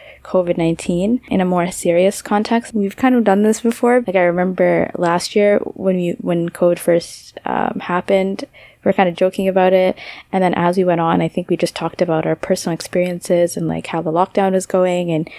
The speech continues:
Hafsa's perspective, um, as a frontline worker.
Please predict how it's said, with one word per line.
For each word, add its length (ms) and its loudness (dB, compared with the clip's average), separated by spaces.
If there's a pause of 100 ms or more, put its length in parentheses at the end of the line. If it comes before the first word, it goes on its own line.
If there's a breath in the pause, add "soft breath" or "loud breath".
(260 loud breath)
Hafsa's 340 -2
perspective, 880 -2
um, 340 -2
as 140 -2
a 40 -6
frontline 420 -4
worker. 640 0